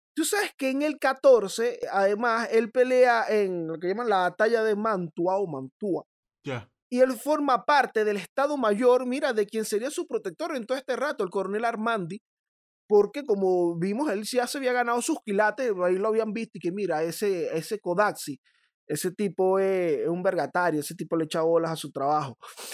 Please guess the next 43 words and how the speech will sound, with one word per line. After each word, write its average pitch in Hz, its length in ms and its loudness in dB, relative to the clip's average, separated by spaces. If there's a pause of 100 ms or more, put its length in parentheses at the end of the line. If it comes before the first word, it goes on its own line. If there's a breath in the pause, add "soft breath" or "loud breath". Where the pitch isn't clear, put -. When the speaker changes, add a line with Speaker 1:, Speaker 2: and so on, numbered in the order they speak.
(220 loud breath)
Speaker 1:
Entonces, 190 520 2
bueno, 202 280 4
ya 170 180 2
estaba 220 480 4
en 190 220 -2
el 180 80 -2
Estado 190 360 0
Mayor, 240 360 2
en 208 80 0
la 165 120 0
plana 185 260 0
del 202 100 -2
Estado 175 380 -2
Mayor. 220 440 0 (180)
Sin 320 280 0
embargo, 262 520 4 (920)
él 151 180 0
pelea 208 300 2
esto 214 200 0
el 190 60 2
veinte 202 300 0
de 202 60 0
febrero, 190 560 -2 (380)
par 269 240 4
de 247 100 4
meses 240 320 0
después, 208 460 0 (260)
disuelven 220 600 2
ese 214 240 -4
cuerpo, 185 440 2 (360 loud breath)
y 240 140 -2
Codazzi 254 640 4 (180)
va 226 340 2
y 214 200 -4
se - 160 -4
alista 214 600 -2
en 165 280 -4
lo 147 40 -10
que 143 100 -8
llaman 185 240 0
la 185 100 2
Legión 160 320 -2
Italiana, 208 520 -2